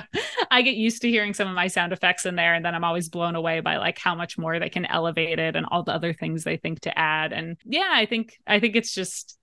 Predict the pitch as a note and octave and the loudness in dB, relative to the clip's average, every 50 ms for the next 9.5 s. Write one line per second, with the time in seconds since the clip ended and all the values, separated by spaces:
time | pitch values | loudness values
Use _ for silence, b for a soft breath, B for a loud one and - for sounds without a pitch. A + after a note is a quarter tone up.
0 | _ - - A#3 - C4+ C4 B3+ - C4 D4 C#4+ C#4 B3+ A#3 G3+ - A3 G#3 - | _ 0 0 0 0 0 -4 -2 -2 0 2 4 4 4 4 6 4 4 4 4
1 | F#3 F3+ - F#3+ F#3 F3 - - F3+ F3+ F3 E3+ - - F3 D#3+ - - - F3+ | 2 0 2 4 4 4 4 4 4 4 2 2 0 0 -2 -2 -2 -2 -2 -2
2 | E3+ E3+ F3 - - F3+ F3 F3 E3+ E3+ E3+ E3 E3 E3 E3+ - F3 E3 E3+ E3+ | -2 -2 -4 -4 -4 -4 0 2 2 2 4 2 2 0 2 0 0 0 0 0
3 | E3 E3 E3+ - - F3+ F3 E3+ - - F3 E3 E3+ F3 E3 D#3 E3+ E3 E3 D#3+ | 0 0 0 0 -2 -2 -2 -2 0 0 0 2 2 2 4 4 4 4 4 4
4 | - D#3+ D#3+ D#3+ E3+ E3 - F3+ F#3 - - F3 E3+ E3+ F3 F3 - - F3 F3 | 2 0 2 2 2 0 2 2 2 2 2 2 2 2 2 0 0 -2 -2 0
5 | E3+ E3+ - - E3+ E3 D#3 D#3+ - E3+ E3 - - F3+ E3+ E3+ G3 A#3 A#3 A3 | 0 0 0 0 -2 0 -2 -2 -2 -2 -4 -4 -6 -12 -14 -10 -4 0 2 2
6 | G3+ F#3+ F#3+ F#3 B B B B B F#3+ G3 F3+ F#3+ F3+ - - F#3 E3+ E3+ E3 | 2 0 -2 -6 B B B B B 4 6 6 6 4 4 4 4 4 4 2
7 | E3 E3 E3+ - E3 - - E3+ E3+ E3 - E3+ E3+ - - E3+ D#3+ D#3+ - - | 2 0 0 0 0 0 0 0 0 0 0 0 -2 0 -2 0 0 0 0 0
8 | E3 - E3 D#3+ D#3+ E3 D#3+ E3 - - E3 E3 E3 E3 F3+ - - - - - | -2 0 0 0 2 2 2 2 2 2 0 2 2 0 -2 -2 0 0 0 0
9 | G3 - - - - - - - - | 0 0 2 2 2 2 0 -6 -8